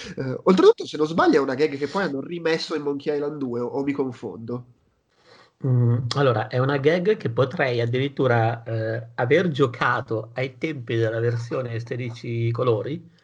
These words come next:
Speaker 2: perché
Speaker 1: Mm.
Speaker 2: comunque non mi suona per niente nuova,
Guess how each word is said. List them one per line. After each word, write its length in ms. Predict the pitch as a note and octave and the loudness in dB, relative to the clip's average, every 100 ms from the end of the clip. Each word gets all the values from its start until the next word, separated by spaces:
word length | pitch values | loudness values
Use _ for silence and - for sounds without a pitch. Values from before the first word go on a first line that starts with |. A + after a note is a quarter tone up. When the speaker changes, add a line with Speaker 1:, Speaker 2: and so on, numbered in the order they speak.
| - - - | -20 -20 -20
Speaker 2:
perché 320 | - - G#2+ - | -6 0 0 0
Speaker 1:
Mm. 40 | |
Speaker 2:
comunque 280 | A#2+ C3+ B2 | -6 -4 0
non 120 | A#2 | 2
mi 100 | A2+ | 2
suona 560 | - A#2 A2 G#2+ G#2 G#2 | 0 -2 -2 -4 -6 -6
per 140 | A2+ | -4
niente 280 | A#2 B2 C3 | -4 0 0
nuova, 400 | B2+ G#2+ A#2 | 2 2 0